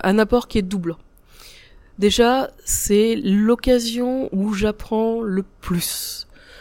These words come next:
Le plus sur moi, le plus sur des aspects techniques de mon métier, que ce soit des points de méthodologie ou des frameworks, euh,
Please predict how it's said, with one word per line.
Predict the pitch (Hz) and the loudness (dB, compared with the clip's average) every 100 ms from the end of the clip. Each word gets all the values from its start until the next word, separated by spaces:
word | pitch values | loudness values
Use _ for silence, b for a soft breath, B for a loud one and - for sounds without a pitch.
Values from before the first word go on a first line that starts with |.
| B B | B B
Le | 208 208 | 0 0
plus | 220 | -2
sur | 214 - 226 | -2 0 2
moi, | 220 220 226 285 - - | 4 4 4 2 -6 -4
le | 190 196 | -2 -2
plus | - 196 202 | -4 -8 -6
sur | - 175 | -6 -8
des | 165 170 | -8 -10
aspects | - - 180 - | -6 -2 -2 0
techniques | 202 - 226 247 254 | -4 -2 0 0 -2
de | 190 | -4
mon | 196 202 | -2 0
métier, | 202 - 233 - B B B B - | -2 -2 -6 -6 B B B B -12
que | |
ce | 180 | -10
soit | - 190 | 0 0
des | 170 170 | 0 -4
points | - 196 | 0 0
de | 175 | 0
méthodologie | 170 185 196 185 190 196 185 196 202 214 214 | -2 -4 -4 -6 -4 -4 -6 -6 -6 -4 -6
ou | 185 | -2
des | 165 | -4
frameworks, | 180 - 175 196 202 202 208 - | -2 -4 -2 -2 -2 -2 -2 -6
euh, | 175 | -8